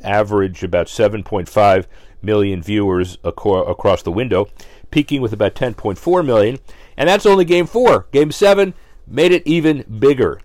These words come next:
And the bottom line is, it's been an incredible series early. Those who want to go back to the best of five or cut the playoffs, you better be quiet, because this is ushering in a brave, new, exciting world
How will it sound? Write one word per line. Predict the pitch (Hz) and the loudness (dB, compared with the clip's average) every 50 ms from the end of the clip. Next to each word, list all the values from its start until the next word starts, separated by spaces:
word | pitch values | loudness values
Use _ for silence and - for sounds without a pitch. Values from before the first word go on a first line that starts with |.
| - | -6
And | - 113 117 | -6 -2 0
the | 117 | 0
bottom | 104 98 127 131 139 139 131 | 2 2 4 4 4 2 2
line | 123 120 127 135 139 139 | 2 2 2 2 2 2
is, | 127 120 117 113 107 - - - - - - - | 2 2 2 0 0 -4 -10 -18 -18 -16 -10 -8
it's | 117 107 - | -8 -4 -2
been | - 131 113 | -2 -2 0
an | 110 | -2
incredible | 104 98 - - - 147 143 143 127 131 135 123 117 - - - - - - - | -4 -8 -4 2 4 4 4 4 6 6 6 6 6 4 0 -8 -20 -20 -20 -20
series | - - - - - 185 185 196 190 175 135 107 90 82 87 90 - - - | -16 -16 -14 -8 -4 0 4 4 6 6 4 4 2 0 -4 -6 -10 -6 -2
early. | 104 98 95 90 92 98 107 135 139 - - - - - - - | 0 2 4 4 4 2 2 0 -2 -6 -12 -20 -20 -20 -20 -6
Those | - 87 117 123 127 131 135 117 | -2 2 4 4 4 4 2 0
who | 101 107 | -2 -4
want | 104 107 117 117 | -2 -2 -2 -2
to | |
go | 104 110 107 | 0 0 2
back | 101 117 113 110 - | 4 4 2 2 2
to | - 107 | -2 -4
the | 98 | -2
best | 90 90 104 98 - - 87 | 0 2 2 0 0 -4 -8
of | 80 | -6
five | - - 120 120 123 123 127 127 117 | -2 0 2 4 4 4 4 4 2
or | 104 87 | 0 -2
cut | - - 117 - | -2 -2 -2 -2
the | - 113 | -4 -6
playoffs, | - - 127 127 123 123 120 120 - - - - - - - - - | -2 2 4 6 6 8 6 6 4 0 -6 -18 -20 -20 -20 -18 -14
you | - 123 | -6 0
better | 123 135 127 117 | 2 4 4 4
be | 95 95 95 | 2 0 -4
quiet, | - - - 104 101 92 85 85 85 80 | -4 0 2 2 4 4 2 2 0 -2
because | - 90 85 - - 101 90 87 - - | -4 -8 -8 -4 -2 -2 -2 -2 -2 -4
this | 95 90 - - | -6 -6 -6 -6
is | 87 80 - - - | -8 -10 -10 -4 0
ushering | 95 98 92 - - 95 87 90 92 | 0 0 0 0 -2 -4 -4 -4 -4
in | 85 95 95 95 92 92 87 - - - - - - | -4 -2 -2 -2 -2 -4 -6 -10 -14 -14 -14 -10 -6
a | 90 90 90 | -4 -4 -2
brave, | 82 98 98 95 98 104 101 87 90 | 0 2 2 4 4 2 2 -2 -4
new, | 90 92 95 95 95 90 82 - - - - | -4 -2 -2 0 -2 -2 -4 -8 -16 -16 -12
exciting | - 85 - - - - - 127 110 120 110 92 82 80 85 | -10 -10 -10 -12 -6 0 2 4 4 4 2 0 -4 -4 -2
world | 85 85 85 85 85 87 90 - | 0 2 4 4 4 2 0 -2